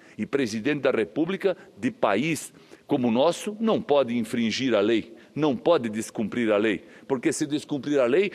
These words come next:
não está obedecendo o que esta casa, Senado da Federal ou a outra casa, Câmara dos Deputados, ou as duas juntas, como o Congresso Nacional, decidem e determinam. Ninguém elege presidente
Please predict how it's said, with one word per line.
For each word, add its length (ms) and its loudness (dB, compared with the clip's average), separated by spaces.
não 160 2
está 280 2
obedecendo 640 2
o 40 0
que 200 2
esta 360 4
casa, 460 2
Senado 540 4
da 160 2
Federal 600 2
ou 220 4
a 60 6
outra 380 6
casa, 380 2
Câmara 380 4
dos 160 -4
Deputados, 520 0
ou 200 6
as 120 2
duas 260 2
juntas, 540 2
como 180 2
o 40 0
Congresso 460 4
Nacional, 600 2
decidem 600 0
e 60 2
determinam. 600 4
Ninguém 380 4
elege 420 6
presidente 760 2